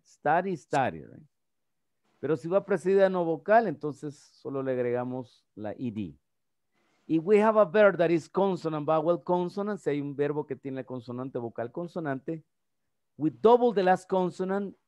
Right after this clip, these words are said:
and then we add E D, right? Those were the rules, the rules, right? That we learned last class.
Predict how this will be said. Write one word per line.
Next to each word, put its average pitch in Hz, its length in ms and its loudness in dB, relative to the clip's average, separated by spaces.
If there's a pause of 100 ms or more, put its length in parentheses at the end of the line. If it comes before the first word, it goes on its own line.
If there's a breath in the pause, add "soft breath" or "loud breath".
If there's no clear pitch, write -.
(160)
and 139 180 -4
then 135 240 2
we 123 180 2
add 117 160 2
E 123 160 -2
D, 98 220 -2
right? 160 420 -2 (720)
Those 175 300 0
were 147 180 2
the 120 140 0
rules, 120 760 -2 (360)
the 107 160 0
rules, 107 400 -2 (880)
right? 143 260 -2 (1400)
That 113 200 2
we 139 180 2
learned 127 360 0
last 113 260 0
class. 196 560 0